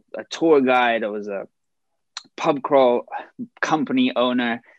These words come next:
Um, I did a whole bunch of these different things, like copywriting for different companies and that kind of stuff. And then,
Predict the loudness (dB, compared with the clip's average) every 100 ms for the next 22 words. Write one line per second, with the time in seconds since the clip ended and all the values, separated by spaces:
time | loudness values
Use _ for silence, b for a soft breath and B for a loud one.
0 | b -4 2 4 4 2 0 -2 -6 -2
1 | 0 0 0 0 2 2 -2 -2 -4 -2
2 | -2 -2 -2 0 2 2 0 -4 -4 -2
3 | 0 2 6 6 6 4 0 0 0 -2
4 | -2 0 0 0 -2 -2 -2 -2 -2 -4
5 | -4 0 0 0 _ B B B B -2
6 | 4 6 6 6 8 6 6 4 2